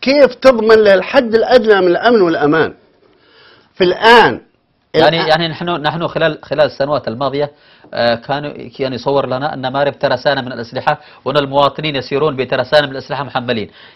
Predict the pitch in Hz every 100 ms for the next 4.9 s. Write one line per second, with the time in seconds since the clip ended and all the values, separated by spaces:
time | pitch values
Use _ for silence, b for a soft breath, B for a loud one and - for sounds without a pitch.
0 | - 139 151 165 208 208 165 - 175 165
1 | 170 160 - 156 - - 190 185 165 202
2 | - 196 403 202 311 403 - 226 170 104
3 | - - 147 151 143 143 185 214 233 131
4 | 196 170 120 117 127 135 131 117